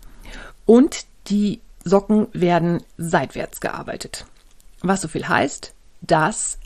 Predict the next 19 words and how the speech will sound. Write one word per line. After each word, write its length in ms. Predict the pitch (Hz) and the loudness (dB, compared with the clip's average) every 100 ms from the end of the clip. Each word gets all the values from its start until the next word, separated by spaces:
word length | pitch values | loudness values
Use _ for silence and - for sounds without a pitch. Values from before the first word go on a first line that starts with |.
| - | -6
auf 360 | 156 156 - - | -4 -4 -10 -8
den 220 | 127 123 | -6 -4
Socken 360 | - 165 311 339 - - - - | 0 0 0 -6 -10 -20 -20 -10
auf 180 | - 160 | -6 -6
der 160 | - 165 | -6 -2
Rückseite 600 | 226 - - 269 294 294 | -2 -2 -2 0 0 2
hinten 520 | 214 262 - 311 330 - | 4 2 0 -4 -4 -4
eine 280 | - 190 175 | -2 0 2
Naht 480 | 170 185 269 - - - | 2 0 -2 -6 -16 -14
runterläuft, 720 | - 254 294 277 294 330 - - | 4 4 4 2 2 0 -4 -2
über 160 | 240 | 0
die 100 | 254 | 0
komplette 440 | 247 233 247 262 262 | 0 0 2 0 0
Ferse 420 | - 240 240 240 | -2 0 0 0
bis 200 | 214 - | -4 -4
vorne 300 | - 190 185 | -2 -2 -2
zu 120 | - | -4
den 140 | 175 | -4
Spitzen. 460 | 175 - - - | -4 -4 -6 -4